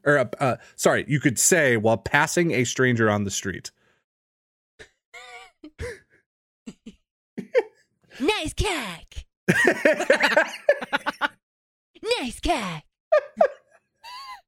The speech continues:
Speaker 1: Yeah, that'd be really good.
Speaker 2: You know what I told my mom? I went out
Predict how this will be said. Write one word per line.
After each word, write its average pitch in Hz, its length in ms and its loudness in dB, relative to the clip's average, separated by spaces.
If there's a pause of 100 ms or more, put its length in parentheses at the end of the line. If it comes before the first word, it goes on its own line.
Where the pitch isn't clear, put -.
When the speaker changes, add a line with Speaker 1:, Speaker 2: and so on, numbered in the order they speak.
(560)
Speaker 1:
Yeah, 311 80 4
that'd 233 180 4
be 240 60 6
really 214 380 4
good. 127 400 0 (540)
Speaker 2:
You 311 80 -10
know 311 100 -4
what 330 120 -2
I 311 120 -2
told 302 240 -2
my 277 140 0
mom? 233 380 -2
I 208 100 -4
went 220 160 -10
out 226 140 -14